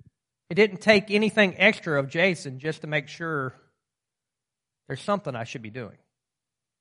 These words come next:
And he got there, right? So I, I want to talk about that. And, uh, as I said, the,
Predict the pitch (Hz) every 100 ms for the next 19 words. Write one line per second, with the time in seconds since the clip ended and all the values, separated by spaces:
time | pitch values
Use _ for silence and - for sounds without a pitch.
0 | _ _ 120 117 120 123 - - - _
1 | _ _ _ _ _ _ _ 127 113 -
2 | - 170 147 139 131 - _ _ _ -
3 | 185 233 196 233 208 202 151 151 151 160
4 | 165 156 151 143 135 - - _ _ 190
5 | 196 185 - 233 214 180 165